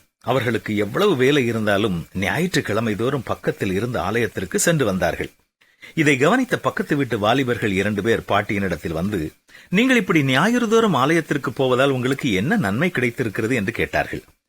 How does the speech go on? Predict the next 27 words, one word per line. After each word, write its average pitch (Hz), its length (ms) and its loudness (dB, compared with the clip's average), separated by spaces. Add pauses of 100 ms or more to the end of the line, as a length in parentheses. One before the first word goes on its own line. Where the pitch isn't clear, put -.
(260)
அதற்கு 170 340 2
பாட்டி, 139 460 0
"எப்படி 143 360 0
நன்மை 156 300 2
உண்டாகிறது 147 520 2
என்று 131 180 0
தெரியாது, 101 800 0
ஆனால் 127 300 2
எனக்கு 160 420 2
நன்மை 147 380 2
உண்டாகிறது 156 560 2
என்பது 113 300 0
மட்டும் 110 300 0
எனக்கு 95 320 -2
தெரியும்" 123 340 -2
என்றார்கள். 78 440 -4 (600)
அதற்கு 165 380 0
அந்த 123 140 2
வாலிபர்கள், 127 520 2
"உண்மையிலேயே 113 840 2
உங்களுக்கு 117 400 -2
நன்மை 110 400 0
ஏதாவது 110 360 0
கிடைத்திருந்தால் 107 600 -2
நீங்கள் 92 220 0
அதை 90 180 0 (100)
சொல்வீர்களா? 110 640 -2